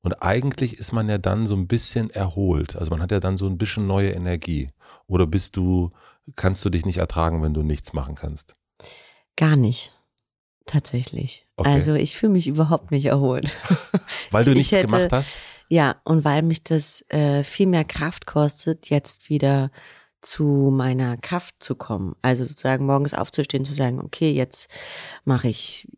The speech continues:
Speaker 2: keine Ahnung, erstmal E-Mails, jetzt lese ich ein Drehbuch“, also um wieder in diesen Trott, im, um sozusagen in meinen normalen Alltagstrott zu kommen,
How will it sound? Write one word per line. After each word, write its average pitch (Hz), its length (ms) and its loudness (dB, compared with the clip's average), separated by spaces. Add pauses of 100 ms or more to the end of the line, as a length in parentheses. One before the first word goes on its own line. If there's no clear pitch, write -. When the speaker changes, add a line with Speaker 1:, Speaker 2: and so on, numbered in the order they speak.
Speaker 2:
keine 123 280 -2
Ahnung, 107 160 -2
erstmal - 340 -6
E-Mails, 165 440 4
jetzt 143 140 -6
lese 135 160 2
ich 131 120 -4
ein 143 80 0
Drehbuch“, 156 480 2
also 139 280 0
um 139 300 2
wieder 156 320 0
in 135 140 -2
diesen 156 420 2 (380)
Trott, - 480 -2 (100)
im, 147 380 0
um - 500 -4
sozusagen 139 320 -2
in 143 140 -4
meinen 135 400 -2
normalen 135 500 2
Alltagstrott 135 720 -4
zu - 160 -8
kommen, 135 380 0